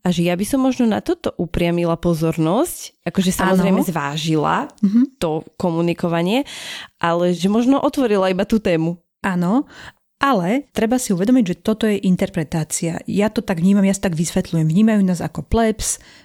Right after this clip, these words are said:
Speaker 2: majú veľkú pýchu, je tam vysoké ego, hej, to tam viacejkrát zaznieva, tak nejaký pocit nerovnocennosti. Ale je to interpretácia, čiže ja by som skôr popísala to správanie alebo tie javy vo firme,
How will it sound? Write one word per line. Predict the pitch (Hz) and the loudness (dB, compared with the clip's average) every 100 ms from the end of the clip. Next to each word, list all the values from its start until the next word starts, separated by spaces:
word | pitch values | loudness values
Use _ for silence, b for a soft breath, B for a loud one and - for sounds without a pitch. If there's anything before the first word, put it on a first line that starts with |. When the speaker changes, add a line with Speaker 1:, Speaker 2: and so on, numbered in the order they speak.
| 156 | 0
Speaker 2:
majú | 185 185 175 | 2 2 2
veľkú | 175 170 185 | 0 0 0
pýchu, | - 233 208 - 196 | 2 0 0 0 2
je | 180 | 2
tam | 175 175 | 2 0
vysoké | 170 - 180 185 | 2 -2 0 -2
ego, | - 226 208 208 | 0 2 2 2
hej, | 226 269 | 2 0
to | 233 | 0
tam | 202 | 2
viacejkrát | 185 185 202 - 185 | 2 0 -2 -2 -2
zaznieva, | 175 180 190 175 170 | 0 0 2 0 -2
tak | 175 | -2
nejaký | - 180 190 - | 0 0 0 -2
pocit | 175 180 | -2 0
nerovnocennosti. | 180 175 170 156 - 156 156 - - 160 B B B B B _ | 2 2 0 0 -2 -2 -2 -4 -6 -6 B B B B B _
Ale | 160 170 165 160 160 - | -2 0 0 0 -2 -6
je | 175 180 202 | 0 2 2
to | 208 202 | 2 0
interpretácia, | 185 175 170 175 170 190 190 - 233 262 B B | 2 2 0 -2 -2 -2 -4 -2 0 0 B B
čiže | - 180 185 | -4 0 2
ja | |
by | 202 | 0
som | 233 220 | 0 0
skôr | - - 185 190 196 - _ | -2 -2 0 0 -2 -6 _
popísala | 202 202 262 - 185 185 | -2 0 0 0 0 0
to | |
správanie | 175 - 180 170 190 208 208 | -2 -2 -2 0 2 4 4
alebo | 185 | 2
tie | 180 - 196 | 0 2 2
javy | 190 185 | 2 2
vo | 160 156 | 0 -2
firme, | - 185 196 | 0 2 2